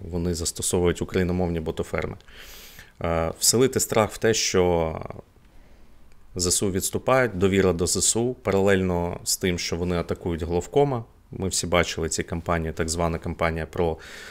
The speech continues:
формування іміджу російської людини, коли вони шукали його родичів в Росії, коли вони розповідали про його там службу в Росії. Хочуть вбити довіру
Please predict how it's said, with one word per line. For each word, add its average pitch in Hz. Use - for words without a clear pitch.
формування 90
іміджу 87
російської 87
людини, 117
коли 90
вони 85
шукали 85
його 80
родичів 101
в 87
Росії, 85
коли 82
вони 80
розповідали 85
про 85
його 85
там 78
службу 110
в 92
Росії. 90
Хочуть -
вбити 104
довіру 92